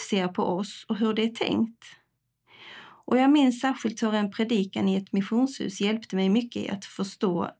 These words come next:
hur Gud ser på äktenskapet och hur farligt det blir om man förväntar sig att ens partner ska göra en lycklig och baserar hela sin grund på det. Om äktenskapet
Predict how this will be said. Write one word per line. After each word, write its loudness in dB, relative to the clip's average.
hur -2
Gud -2
ser -2
på -8
äktenskapet -8
och -2
hur 2
farligt 2
det -2
blir 0
om 0
man 0
förväntar 0
sig -2
att -4
ens -6
partner -6
ska -8
göra -2
en -2
lycklig -4
och -4
baserar -2
hela 0
sin -2
grund -2
på -4
det. -4
Om -4
äktenskapet -2